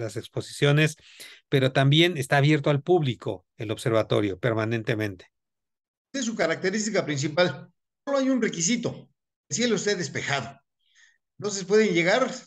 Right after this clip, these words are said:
Speaker 2: eh, sin hacer citas, sin ningún trámite, simplemente llegar y, y solicitar qué quieren observar o atener-, atenderse a, a lo que nosotros les podamos,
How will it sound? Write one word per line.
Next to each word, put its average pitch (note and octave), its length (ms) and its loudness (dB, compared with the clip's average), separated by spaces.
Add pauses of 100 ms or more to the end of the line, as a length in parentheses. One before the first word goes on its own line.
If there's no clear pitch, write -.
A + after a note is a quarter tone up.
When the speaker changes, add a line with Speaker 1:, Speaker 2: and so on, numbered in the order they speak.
(500)
Speaker 2:
eh, B2 540 -6
sin C#3 220 -4
hacer D#3+ 220 0
citas, A#3 440 0
sin D3 260 -6
ningún D3+ 280 -6
trámite, A3 480 2
simplemente A3 500 -2
llegar F#3+ 520 -2 (420)
y, D#3 600 -6
y - 60 -20
solicitar A3 560 2
qué C4 160 -4
quieren A#3 300 -2
observar F3+ 500 -2 (180)
o A#3 220 0
atener-, A#3 580 -2
atenderse A3+ 580 0
a, F3 200 0
a D3 80 -8
lo D3 140 -8
que D3 100 -12
nosotros F3 380 -6
les C3+ 100 -8
podamos, C#3+ 540 -6